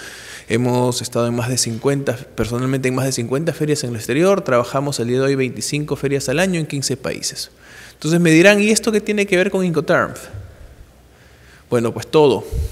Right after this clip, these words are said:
¿Ustedes creen que pueden ir a una feria y llevar muestras si no se entregan en su stand de manera D D P? O sea, es decir, puestas en su stand con todos los derechos pagados.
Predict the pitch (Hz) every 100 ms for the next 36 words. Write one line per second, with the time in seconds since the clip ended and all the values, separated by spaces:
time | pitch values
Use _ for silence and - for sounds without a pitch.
0 | - - - - - - - - - -
1 | - - - - - - 123 151 - 156
2 | 131 120 143 - - - - - - -
3 | - - - - - - 120 120 147 147
4 | 151 143 143 143 139 - 139 113 98 87
5 | - - - - - - 127 123 123 139
6 | 139 131 120 - 98 - - - - -
7 | - - - - - 147 165 170 160 151
8 | 156 160 156 139 123 - 139 139 127 -
9 | - 120 117 131 139 131 131 131 - -
10 | - - - 131 117 120 123 147 - -
11 | - - - - 139 - 139 143 127 -
12 | 110 - 117 202 - - 120 117 131 151
13 | 156 131 123 127 - 127 107 139 240